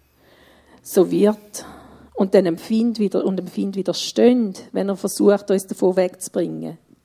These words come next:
Dann flieht er vor uns, sagt der Vers. Der Sieg, der ist schon lang errungen. Es ist nicht ein Kampf um den Sieg.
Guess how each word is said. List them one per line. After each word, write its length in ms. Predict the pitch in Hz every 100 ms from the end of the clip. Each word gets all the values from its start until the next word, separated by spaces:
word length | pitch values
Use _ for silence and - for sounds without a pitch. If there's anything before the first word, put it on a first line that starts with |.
| _ _ _ -
Dann 160 | 185
flieht 480 | 160 180 180 196 -
er 60 | 190
vor 240 | 196 175
uns, 240 | 156 151
sagt 280 | - 160 -
der 60 | 170
Vers. 600 | - 139 - - - - _ _ _ _ _ _ - - _
Der 80 | 214
Sieg, 540 | - 254 311 311 - -
der 120 | 185
ist 140 | 175
schon 160 | - 170
lang 460 | 151 170 214 202 170 -
errungen. 720 | - 165 165 180 190 180 151 147 - _ _ _ _ _ _ _
Es 160 | 190
ist 140 | 202 220
nicht 100 | 196
ein 140 | 170
Kampf 480 | - - 165 214 -
um 160 | 233 233
den 80 |
Sieg. 560 | 226 233 214 226 - -